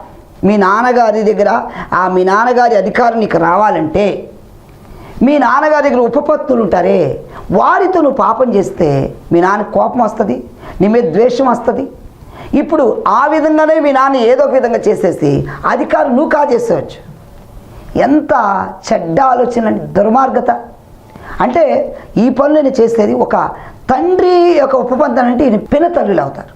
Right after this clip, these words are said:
అలాంటి వారితో కూడా అందరూ చూస్తుండగా పాపం చేసి, చూడండి, కేవలం అధికార దాహం.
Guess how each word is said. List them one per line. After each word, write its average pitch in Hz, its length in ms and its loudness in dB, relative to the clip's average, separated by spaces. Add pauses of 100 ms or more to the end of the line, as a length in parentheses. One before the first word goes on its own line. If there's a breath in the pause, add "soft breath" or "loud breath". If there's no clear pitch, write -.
(480)
అలాంటి 330 380 0
వారితో 294 320 2
కూడా 254 180 2
అందరూ 254 360 0
చూస్తుండగా 220 520 0
పాపం 180 440 0
చేసి, 143 400 -2 (640 loud breath)
చూడండి, 311 420 2 (120)
కేవలం 359 640 2 (240)
అధికార 226 360 0
దాహం. 147 380 -4